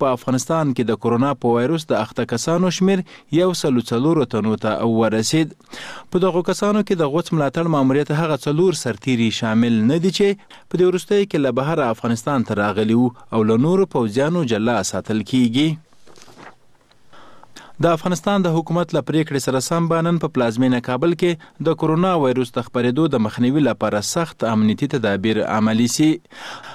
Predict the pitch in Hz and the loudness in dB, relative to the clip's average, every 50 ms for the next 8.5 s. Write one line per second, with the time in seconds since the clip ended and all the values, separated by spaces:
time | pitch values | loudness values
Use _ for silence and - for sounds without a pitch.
0 | - - - 151 170 175 170 160 - 185 180 170 - 196 190 175 170 185 175 - | -20 -8 -2 0 0 0 0 0 0 -2 -2 0 0 0 0 2 0 0 0 0
1 | 196 202 208 202 - 196 165 - 156 147 156 170 160 - - 156 143 147 143 143 | 0 2 2 2 0 -2 -2 0 -2 0 0 -2 -2 -2 -2 -2 0 0 0 2
2 | 135 123 120 139 160 156 - - 190 160 - 190 185 175 - - - _ _ 180 | 2 0 0 0 -4 -4 -2 -2 -2 0 2 0 0 0 -4 -10 -20 _ _ 0
3 | 196 185 180 180 170 165 180 185 185 185 180 160 - 160 143 151 147 - - 131 | 2 2 2 2 0 0 0 0 2 2 0 0 -2 -2 -2 -2 -4 -4 -2 -2
4 | 131 131 147 160 170 160 - 170 170 165 151 131 - - 127 117 120 120 120 - | 0 0 2 0 0 0 0 2 2 2 2 2 0 0 0 0 0 -2 -2 0
5 | 160 147 120 110 107 101 101 98 92 101 104 101 95 104 107 110 113 110 113 117 | 0 2 2 2 2 2 0 0 0 0 0 0 0 0 -2 0 2 2 2 4
6 | 131 156 156 127 101 - - - - 120 117 117 113 - - - - - 117 117 | 2 2 2 0 -2 -4 -6 -4 -2 0 0 0 -2 -4 -10 -20 -8 -2 -2 0
7 | 117 113 107 101 117 110 120 127 131 165 175 - - 180 185 185 170 143 - - | 0 0 0 0 0 2 2 2 2 0 -2 -2 -2 -2 0 0 -2 -2 -2 -2
8 | 156 165 165 - 180 180 170 160 127 | -2 -4 -2 -2 -2 0 0 0 -2